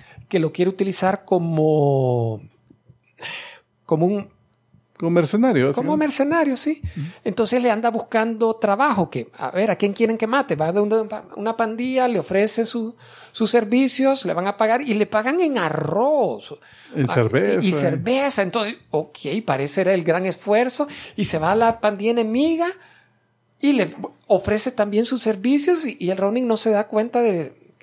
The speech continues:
Speaker 1: que se están aprovechando de él hasta justo antes de esta pelea que lo manda a la quinta al,
Speaker 2: Y que no
Speaker 1: al,
Speaker 2: vuelve a
Speaker 1: al,
Speaker 2: salir.
Speaker 1: al, al, al agente este. Pero todo eso fue bien, ah.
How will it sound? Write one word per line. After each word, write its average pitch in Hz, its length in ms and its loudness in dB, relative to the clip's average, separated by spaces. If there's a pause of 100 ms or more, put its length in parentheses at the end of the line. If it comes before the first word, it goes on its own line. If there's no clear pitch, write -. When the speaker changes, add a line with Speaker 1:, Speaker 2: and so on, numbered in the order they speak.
(200)
Speaker 1:
que - 100 -6
se 151 140 -2
están 185 180 -2
aprovechando 202 540 0
de 247 100 2
él 311 80 0
hasta 220 380 -2
justo 226 400 -6
antes 185 240 0
de 190 80 0
esta 208 220 -2
pelea 214 360 0 (580)
que 196 120 2
lo 170 120 4
manda 196 360 0
a 196 40 4
la 196 120 0
quinta 247 500 0
al, 143 320 -6 (1400)
Speaker 2:
Y 165 60 -14
que - 140 -2
no - 20 4
Speaker 1:
al, 143 80 2
Speaker 2:
vuelve 175 180 2
a - 40 4
Speaker 1:
al, 208 40 -4
Speaker 2:
salir. 233 260 -2 (100)
Speaker 1:
al, 151 80 2 (140)
al, 160 100 2
al 156 80 0
agente 277 540 -4
este. 320 360 -6 (920)
Pero 240 200 2
todo 294 220 2
eso 302 200 2
fue 302 160 2
bien, 302 340 2
ah. 254 720 -2